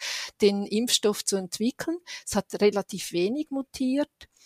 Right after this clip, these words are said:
und es hatte dieses Spike-Protein, das wir ja alle kennen. Das ist, äh, dieses, diese Zacken, die dem Coronavirus ja,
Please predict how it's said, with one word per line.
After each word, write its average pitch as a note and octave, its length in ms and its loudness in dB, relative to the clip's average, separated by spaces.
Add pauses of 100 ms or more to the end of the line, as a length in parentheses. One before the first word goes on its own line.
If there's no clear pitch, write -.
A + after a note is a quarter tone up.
(300)
und A#3+ 180 0
es C#4 160 4
hatte A3+ 300 2
dieses G#3+ 340 0
Spike-Protein, F#3+ 1040 2
das F3+ 220 -4
wir G3+ 140 2
ja F#3+ 160 4
alle G3+ 260 2
kennen. B3+ 500 2 (1000)
Das G#3+ 180 -4
ist, - 300 0 (420)
äh, F#3 320 2 (140)
dieses, G3 600 0 (280)
diese F#3+ 280 0
Zacken, A#3 520 2
die G#3 160 -4
dem G3 380 0
Coronavirus G3+ 1200 0
ja, F#3 260 4